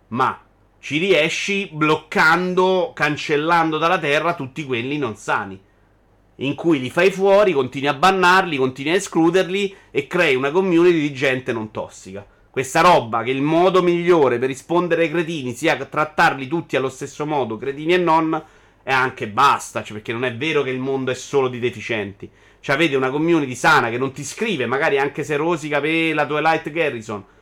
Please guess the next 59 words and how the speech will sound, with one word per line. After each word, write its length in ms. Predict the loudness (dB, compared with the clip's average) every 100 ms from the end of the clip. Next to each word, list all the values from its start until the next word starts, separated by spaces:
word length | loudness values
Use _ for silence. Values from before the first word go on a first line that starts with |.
| _ _
e, 280 | -2 -2 -4
e 100 | -4 -2
invece 360 | 0 -2 -2
ti 60 | -4
dice 260 | -2 0
bravo, 380 | 2 2 4 4
e 60 | 2
c'è 180 | -2 -4
quello 280 | -2 0
che 120 | -2 -2
te 100 | -4
lo 80 |
dice. 360 | -4 -6 -8 -10
Cioè, 140 | -10
sta 120 | -8 -2
roba 300 | 0 0 -2
bisogna 260 | -6 -8
pure 180 | -4 -4
capirla 480 | -4 -2 -2 -2 -2
che 120 | -4
fa 140 | -8
parte 340 | -6 -4 -4 -6
del 100 | -8
mondo. 420 | -6 -8 -10 -16 _ _ _
Se 320 | _ -2 -2 -4
non 280 | 2 2 2
ti 100 | -2
piace, 400 | 2 4 4 0
viene 180 | 0 4
là 180 | 4
e 40 | 2
ti 80 | -2
dice 180 | -2
"Mori 280 | 2 2 2
gonfio", 540 | 2 2 0 -4 -4 -4 -10 _ _ _ _ _ -6
denuncialo 580 | -2 2 2 2 2
alla 160 | 4 4
polizia 680 | 4 2 0 -2 0 2 0
e 60 |
lo 80 | -6
banni. 460 | 2 2 2 -2 -4
L'hai 140 | -2
fatto 280 | -2 -4 -2
fuori 240 | 0 0
dalla 180 | 0 -2
community, 340 | -2 -2 -2
non 120 | -2 -4
è 80 |
complicatissimo 840 | -4 -4 -4 -4 -4 -6 -12 -10 -8
poi 200 | -8 -8
in 60 | -10
fo-, 140 | -12
in 100 | -12
fin 180 | -12 -10
dei 120 | -8
conti, 300 | -10 -14 -16
secondo 340 | -16 -16 -16
me, 160 | -16 -16
eh. 100 | -16